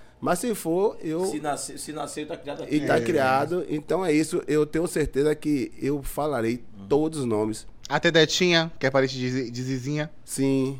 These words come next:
Speaker 3: Que
Speaker 1: ela
Speaker 3: é,
Speaker 1: mesmo.
Speaker 3: é Detinha.
Speaker 1: Detinha.
Speaker 3: Um beijo,
Speaker 1: Sa-,
Speaker 3: Dete.
Speaker 1: Júlio conhece?
Speaker 3: Conhece sim, Zezinha.
Speaker 1: Um beijo, viu, Detinha?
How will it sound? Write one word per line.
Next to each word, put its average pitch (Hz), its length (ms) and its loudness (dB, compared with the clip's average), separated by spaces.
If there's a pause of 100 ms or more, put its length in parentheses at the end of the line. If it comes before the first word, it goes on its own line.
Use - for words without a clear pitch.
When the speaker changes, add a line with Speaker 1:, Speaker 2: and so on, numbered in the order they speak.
(160)
Speaker 3:
Que - 80 -2
Speaker 1:
ela 127 140 4
Speaker 3:
é, - 20 4
Speaker 1:
mesmo. 104 400 0
Speaker 3:
é 113 160 -6
Detinha. 113 640 -6
Speaker 1:
Detinha. 113 280 -10
Speaker 3:
Um - 40 -8
beijo, 156 240 2
Speaker 1:
Sa-, 151 80 0
Speaker 3:
Dete. 135 300 4
Speaker 1:
Júlio 143 240 4
conhece? 147 400 -2
Speaker 3:
Conhece 127 360 -2
sim, 123 300 -6
Zezinha. 120 640 -4 (340)
Speaker 1:
Um 113 80 -4
beijo, 110 320 4
viu, 135 80 2
Detinha? 98 460 -2